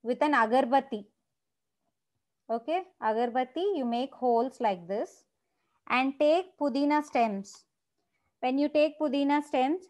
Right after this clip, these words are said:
you remove all the leaves from the bottom part and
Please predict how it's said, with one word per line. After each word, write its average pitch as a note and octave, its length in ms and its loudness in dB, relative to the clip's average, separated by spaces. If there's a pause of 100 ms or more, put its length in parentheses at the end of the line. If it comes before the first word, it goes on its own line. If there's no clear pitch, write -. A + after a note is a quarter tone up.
you B3 160 -2
remove B3+ 560 0
all C4 440 6
the C#4 120 2
leaves C4+ 500 -2
from C4+ 360 0
the C4 80 0
bottom A#3 500 4
part A3+ 320 0 (1400)
and B3+ 240 -4